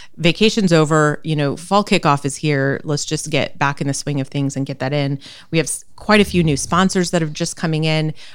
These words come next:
We're getting all the exciting stuff lined up. And if you happen to talk to one of us here, um, between now and the actual conference, if we look a little glazed over, uh, just know we're, we're neck deep in conference details, and it's really exciting.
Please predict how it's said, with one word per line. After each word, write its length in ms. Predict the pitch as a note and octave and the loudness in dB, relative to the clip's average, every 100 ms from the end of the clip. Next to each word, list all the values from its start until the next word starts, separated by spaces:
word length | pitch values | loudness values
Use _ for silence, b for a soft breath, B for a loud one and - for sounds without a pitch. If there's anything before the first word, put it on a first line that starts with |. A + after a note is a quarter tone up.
| B | B
We're 80 | D3 | -2
getting 200 | D3+ D3 | 0 2
all 200 | - B3+ | 4 4
the 120 | G#3+ E3 | 4 2
exciting 440 | - - C#3 C3+ | 0 0 2 0
stuff 280 | - C3+ - | -2 -6 -2
lined 220 | C3 B2+ | -2 0
up. 180 | A#2+ - | -2 0
And 100 | F3 | 2
if 160 | F3+ - | 2 2
you 80 | E3+ | 0
happen 360 | F3 B3 A3+ | 0 0 0
to 100 | F3 | 0
talk 300 | - C#3+ C#3+ | -2 -2 -4
to 160 | - C3 - | -4 -4 -6
one 240 | D3 D3 | -4 -2
of 80 | C3+ | 0
us 160 | B2 - | -4 -2
here, 320 | C#3 B2 B2+ B B B - | 0 0 -2 B B B -4
um, 340 | C#3 C3 A#2+ - - | -2 0 -2 -8 -8
between 440 | D#3+ E3+ - D#3+ D#3 | -4 -2 0 2 4
now 300 | E3 E3+ E3+ | 4 4 2
and 220 | - E3 F3+ | 0 0 2
the 80 | |
actual 340 | E3+ E3 - D#3 | 2 0 -2 -4
conference, 480 | - D3 D3 D#3 - | 0 -2 0 -2 -4
if 180 | D#3 - | -8 -4
we 140 | D3+ | -2
look 180 | D3 D3 | 0 -2
a 60 | D#3 | -2
little 360 | D3+ C#3 - D#3 | 0 0 -2 -4
glazed 420 | C#3 D3 C#3+ - | -2 0 0 0
over, 400 | C#3 C3 B2 - | -2 0 -2 -2
uh, 120 | C#3 | -6
just 320 | C3+ D#3 D#3+ E3+ | -6 -4 -2 2
know 320 | D3+ C3 B2+ b b b | 2 2 0 b b b
we're, 260 | D3+ D3+ C3 - - - - | -4 -2 -2 -8 -20 -16 -10
we're 300 | D3+ C#3+ G#2+ - - | -4 -2 -4 -6 -8
neck 440 | D3 D3+ E3 - D#3+ | 0 2 2 0 -6
deep 300 | E3+ E3 - | -4 -4 -4
in 160 | D3 D3 | -2 -2
conference 440 | - C#3+ C#3+ B2+ | -2 -2 -2 -4
details, 440 | C3+ B2+ C3 A#2+ | -4 -2 -2 -2
and 80 | B2+ | -2
it's 240 | A#2+ - - | -4 -6 -4
really 180 | B2+ | -4
exciting. 460 | A#2+ - F#2 E2+ F#2+ | -4 -6 -8 -6 -8